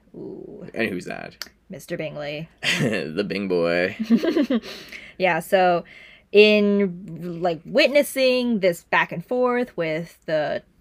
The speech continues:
Speaker 1: with Lydia, with Missus Bennet, with Kitty, at any other point in her life,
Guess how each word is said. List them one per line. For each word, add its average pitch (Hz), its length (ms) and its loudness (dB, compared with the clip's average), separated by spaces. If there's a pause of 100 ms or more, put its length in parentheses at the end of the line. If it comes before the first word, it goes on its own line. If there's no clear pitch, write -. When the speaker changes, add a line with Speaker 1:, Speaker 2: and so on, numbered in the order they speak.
(200)
Speaker 1:
with 131 260 -10
Lydia, 196 540 4
with 156 120 0
Missus 208 240 0
Bennet, 175 260 0
with 151 120 -10
Kitty, 202 460 4 (800)
at 349 140 6
any 359 160 8
other 320 140 6
point 294 220 2
in 269 80 -2
her 262 100 -4
life, 220 580 4